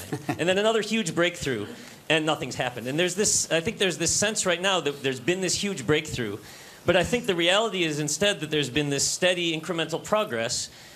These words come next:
Speaker 2: over many, many years, and that a lot of this, I think, um, you know, Chris gave this sense a little bit that, you know, with neural networks, for instance, um,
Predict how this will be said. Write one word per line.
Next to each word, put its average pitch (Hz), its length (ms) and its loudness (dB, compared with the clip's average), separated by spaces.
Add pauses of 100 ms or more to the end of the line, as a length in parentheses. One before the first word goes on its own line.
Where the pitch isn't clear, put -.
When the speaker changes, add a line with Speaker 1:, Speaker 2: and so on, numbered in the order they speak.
(140)
Speaker 2:
over 151 240 2
many, 151 260 2
many 185 220 0
years, 135 600 0
and 139 140 -2
that 131 80 0
a - 20 2
lot 143 360 2
of 202 100 0
this, 160 160 -2
I 160 80 0
think, 175 360 -2
um, 135 320 2 (380)
you 143 80 0
know, - 20 0
Chris - 420 2 (320)
gave 160 200 2
this 147 140 2
sense 156 240 0
a 175 40 -4
little 214 200 0
bit 135 180 0
that, 143 160 -2
you 143 60 2
know, 131 80 2
with 131 180 -2
neural 160 240 4
networks, 160 400 0
for - 160 0
instance, 139 560 -2 (400)
um, 127 460 0